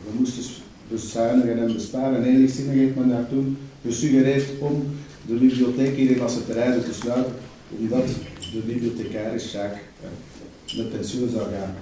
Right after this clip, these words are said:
We hebben dat in de bibliotheekcommissie besproken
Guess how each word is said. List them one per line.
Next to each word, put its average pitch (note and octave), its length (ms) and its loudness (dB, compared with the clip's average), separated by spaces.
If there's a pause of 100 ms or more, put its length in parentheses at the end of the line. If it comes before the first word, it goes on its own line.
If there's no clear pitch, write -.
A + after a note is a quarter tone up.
(1200)
We G#2+ 80 -6
hebben A#2+ 220 4
dat - 220 6 (440)
in C3 160 8
de C3 80 10
bibliotheekcommissie C3 960 4
besproken D#3+ 800 4